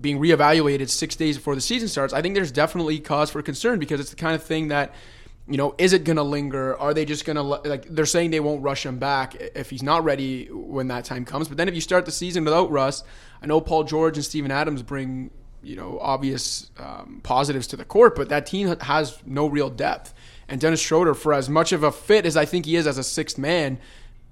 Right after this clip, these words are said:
you plug him into the starting lineup, and I think it's very different. Uh, so I, I think there is cause for concern there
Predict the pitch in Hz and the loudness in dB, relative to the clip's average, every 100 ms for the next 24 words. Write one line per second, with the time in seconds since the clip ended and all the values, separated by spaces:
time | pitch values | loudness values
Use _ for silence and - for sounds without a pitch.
0 | - 151 - 202 185 180 147 131 165 143 | -14 -12 -2 0 2 0 -2 -2 -2 0
1 | 143 143 131 131 135 135 123 123 139 131 | 0 -2 -4 -8 -8 -10 -4 -2 -2 -2
2 | 127 127 - - 113 - 123 - - - | -6 -8 -10 -16 -16 -16 -16 -8 -4 2
3 | 147 - 156 170 247 247 165 185 - 127 | 4 6 4 4 2 4 6 4 4 0
4 | 147 139 - 123 156 175 131 | 0 -2 -8 -2 0 2 0